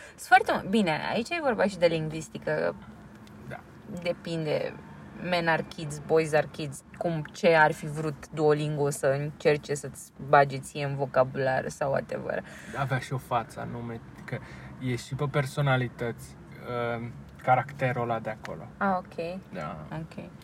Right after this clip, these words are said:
Speaker 2: Stilul emo spune ceva mai, nu știu, tristuț în zona aia de... e dubios
Speaker 1: Ok.
Speaker 2: cum au updatat acum.
Speaker 1: E
Speaker 2: Dar
Speaker 1: jealous.
Speaker 2: Da.
Speaker 1: Da, da,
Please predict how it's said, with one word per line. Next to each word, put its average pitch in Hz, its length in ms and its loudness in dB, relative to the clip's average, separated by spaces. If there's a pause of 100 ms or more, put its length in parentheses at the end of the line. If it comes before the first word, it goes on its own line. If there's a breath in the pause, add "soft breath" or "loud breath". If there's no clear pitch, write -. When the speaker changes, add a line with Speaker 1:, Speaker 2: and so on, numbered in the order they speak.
(160 loud breath)
Speaker 2:
Stilul 135 460 2
emo 135 380 6
spune 127 400 -2
ceva 123 360 0
mai, 117 400 -2 (300)
nu 120 80 -4
știu, - 280 -10
tristuț 131 680 -6 (120)
în 117 200 -6
zona 120 400 -2
aia 117 200 0
de... 110 200 -8 (300 loud breath)
e 143 120 4
dubios 135 680 4 (120)
Speaker 1:
Ok. 349 340 0
Speaker 2:
cum 127 200 0
au 120 320 2
updatat 117 460 -2
acum. 113 400 -8 (120)
Speaker 1:
E 131 60 2
Speaker 2:
Dar 147 160 8
Speaker 1:
jealous. 208 420 4 (420)
Speaker 2:
Da. 110 180 -6 (2000 loud breath)
Speaker 1:
Da, 233 360 8 (880)
da, 247 180 4